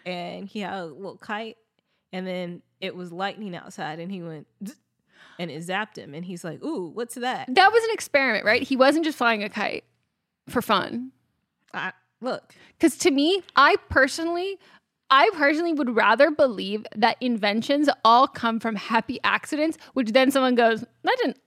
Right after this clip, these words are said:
Speaker 2: let me figure that out," as opposed to someone being like, 'cause, like, how do you sit down and go, "I'm gonna think of electric," like,
Speaker 1: you know,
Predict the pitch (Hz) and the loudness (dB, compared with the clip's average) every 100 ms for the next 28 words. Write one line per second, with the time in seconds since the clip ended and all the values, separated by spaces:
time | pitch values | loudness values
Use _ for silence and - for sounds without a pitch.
0 | _ 277 403 381 302 247 240 240 208 - | _ -2 0 0 0 0 4 4 4 4
1 | 254 262 269 247 254 269 - 247 214 214 | 4 4 2 6 8 6 -2 0 2 0
2 | 214 _ _ _ _ - 294 269 269 254 | -6 _ _ _ _ 4 6 8 6 6
3 | 269 254 247 233 285 302 233 311 392 381 | 4 4 4 0 0 -2 2 2 4 2
4 | - 277 254 226 208 202 214 202 233 _ | 0 0 4 4 2 0 0 0 -10 _
5 | _ _ - 330 330 240 - 247 247 - | _ _ -2 0 2 2 0 0 0 2
6 | 226 196 214 208 - - 277 - - _ | -2 2 0 0 -4 2 2 2 -12 _
7 | _ _ _ _ - - _ _ _ _ | _ _ _ _ -20 -20 _ _ _ _
8 | - - - - - 226 277 285 262 269 | -20 -20 -20 -20 -20 -14 -10 -8 -8 -8